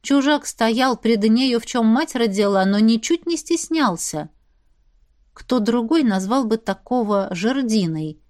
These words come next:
Иве же он показался ладным да складным. Деревенские мужики к середине лета все загорелые, этот же,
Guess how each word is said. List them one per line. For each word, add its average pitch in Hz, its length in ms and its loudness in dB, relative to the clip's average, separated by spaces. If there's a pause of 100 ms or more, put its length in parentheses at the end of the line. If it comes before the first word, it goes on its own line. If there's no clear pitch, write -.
(200)
Иве 240 320 -2
же 170 160 -6
он 165 120 -6
показался 180 880 -4
ладным 175 720 -2
да 156 120 -8
складным. 208 880 -2 (1200)
Деревенские 254 680 2
мужики 233 460 2
к - 60 -10
середине 226 580 2
лета 233 320 -2
все 262 200 -2
загорелые, 220 760 2
этот 247 420 -4
же, 156 220 -10